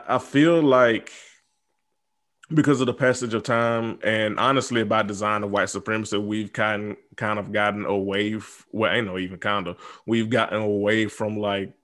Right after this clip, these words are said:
quote unquote, like, black radicalism or, like, l-, quote unquote leftist stuff, you know, and I mean, now that shit is pretty much a pejorative, which is very unfortunate, but that's a whole nother show that,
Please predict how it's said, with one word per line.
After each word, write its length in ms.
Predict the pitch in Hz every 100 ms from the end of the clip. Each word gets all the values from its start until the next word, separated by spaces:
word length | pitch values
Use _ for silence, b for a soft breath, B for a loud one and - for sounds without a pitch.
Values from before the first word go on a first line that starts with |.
| _ _ -
quote 240 | - 113
unquote, 360 | 110 - 107 92
like, 320 | 98 98 - - - 107
black 360 | 101 107 107 - _ -
radicalism 1200 | 101 104 107 107 113 110 110 110 104 110 104 -
or, 240 | 95 95
like, 380 | 95 92 90 -
l-, 220 | 90 95 - -
quote 180 | 113 104
unquote 300 | 110 95 95
leftist 460 | 107 110 - 110
stuff, 480 | - 113 113 113 - _ _ 110
you 140 | 107
know, 300 | 104 101 104
and 320 | - 101 95 95
I 40 |
mean, 220 | 104 101
now 180 | 101 117
that 120 | 98 95
shit 200 | 101 95
is 100 | 92
pretty 220 | 104 101
much 200 | 95 -
a 220 | 90 85 - b b -
pejorative, 720 | 104 98 110 95 - 95 92
which 440 | 98 98 - - _ _ -
is 140 | 101 98
very 260 | 104 98
unfortunate, 680 | 82 85 78 69 76 82 - -
but 260 | 92 90 - - _ _ _
that's 240 | 101 104 98
a 100 | 90 92 -
whole 260 | - 90 90
nother 320 | 87 85 87 - _
show 360 | - 90 85 104
that, 240 | 90 -